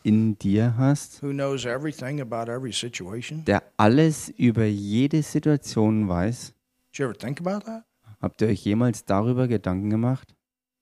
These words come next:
Speaker 2: He's a whole lot smarter than you.
Speaker 1: Er ist sehr viel cleverer als du.
Speaker 2: And he's in you.
Speaker 1: Und er ist in dir
Speaker 2: as your helper.
Speaker 1: als dein Helfer.
Speaker 2: If you need wisdom,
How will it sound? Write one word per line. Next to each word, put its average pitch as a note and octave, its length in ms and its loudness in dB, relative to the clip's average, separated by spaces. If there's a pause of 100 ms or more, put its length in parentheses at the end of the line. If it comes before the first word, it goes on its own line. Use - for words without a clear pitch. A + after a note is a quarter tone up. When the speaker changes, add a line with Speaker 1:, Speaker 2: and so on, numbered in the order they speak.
(200)
Speaker 2:
He's G3 200 0
a C#3+ 60 -2
whole G3+ 160 6
lot B2+ 180 4
smarter C#3+ 400 -2
than G2 120 -10
you. A#2+ 240 -8 (240)
Speaker 1:
Er G#2+ 220 4
ist A#2+ 300 0
sehr B2 280 0
viel C3 420 0
cleverer G#2+ 680 0
als G2 260 -4
du. A2 260 -2 (1800)
Speaker 2:
And C#3+ 220 2
he's C3+ 340 2
in G#3 220 2
you. - 180 -6 (320)
Speaker 1:
Und - 320 -2
er F#2 320 2 (360)
ist - 220 -8
in G2 200 0
dir F2+ 400 -2
Speaker 2:
as A#2 220 -6
your A2 120 -6
helper. C#3 400 -6 (160)
Speaker 1:
als E2 280 -4
dein E2+ 260 0
Helfer. F2+ 520 -4 (640)
Speaker 2:
If - 80 -18
you G2+ 80 -8
need B2 220 -6
wisdom, C3 540 -6